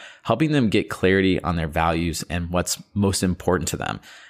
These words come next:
And I feel this is just a really important topic to dig into for anyone who's trying to create a business of their own or just live a meaningful life. One of my biggest values that I talked about recently on our goal podcast was just getting clarity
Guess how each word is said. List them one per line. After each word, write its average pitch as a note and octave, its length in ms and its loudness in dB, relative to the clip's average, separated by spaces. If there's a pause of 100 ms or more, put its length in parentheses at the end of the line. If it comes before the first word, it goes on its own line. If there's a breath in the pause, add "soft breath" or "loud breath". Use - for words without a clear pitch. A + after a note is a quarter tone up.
And G#2 80 2
I - 20 0
feel B2 140 2
this A#2 160 2
is G2+ 60 -4
just A2 180 2
a G#2+ 40 4
really G2 220 4
important F2+ 320 2
topic F2 360 0
to F2+ 100 -2
dig E2 200 0
into F2 300 2
for D2+ 160 0
anyone E2+ 300 2
who's F2 120 -2
trying D#2+ 180 0
to D#2+ 60 -2
create D2+ 200 0
a D2+ 40 2
business F2 440 0
of D#2+ 100 2
their E2+ 160 4
own F2+ 180 4
or F2 120 4
just - 240 -2
live F2 360 0 (160)
a F2 60 2
meaningful E2+ 500 2
life. D#2+ 440 -2 (420 loud breath)
One A2 140 4
of A2+ 40 4
my G#2 140 4
biggest F#2+ 340 2
values F2 440 2
that E2 280 2
I E2 140 0
talked - 300 -4
about E2+ 180 2
recently E2 580 -2
on E2 200 -2
our D2+ 260 -2 (380 loud breath)
goal G2+ 240 4
podcast D#2+ 640 -2
was D#2+ 200 0
just - 260 0 (360 loud breath)
getting F#2+ 260 2
clarity E2 760 0